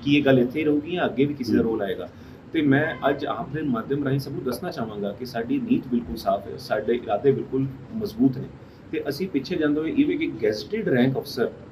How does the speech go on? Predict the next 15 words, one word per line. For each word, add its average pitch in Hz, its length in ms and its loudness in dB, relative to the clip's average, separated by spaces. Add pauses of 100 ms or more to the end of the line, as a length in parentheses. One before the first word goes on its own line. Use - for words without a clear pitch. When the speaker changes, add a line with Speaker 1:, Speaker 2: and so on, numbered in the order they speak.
(200)
Speaker 2:
ਜੀ। - 120 -12 (140)
Speaker 1:
ਦੀ 135 140 8
ਵੀ 196 280 4
ਗ੍ਰਿਫਤਾਰੀ 110 400 2
ਕੀਤੀ 98 300 -8
ਹੈ। 92 60 -8
ਮਤਲਬ, 120 360 -2
ਅਸੀਂ 143 300 0 (300)
ਕਾਲੀ 117 260 4
ਭੇਡ 123 420 2
ਭਾਵੇਂ 127 260 0
ਸਾਡੇ 113 280 -4
ਮਹਿਕਮੇ 110 340 -2
'ਚ - 80 -12
ਹੋਏ - 80 -12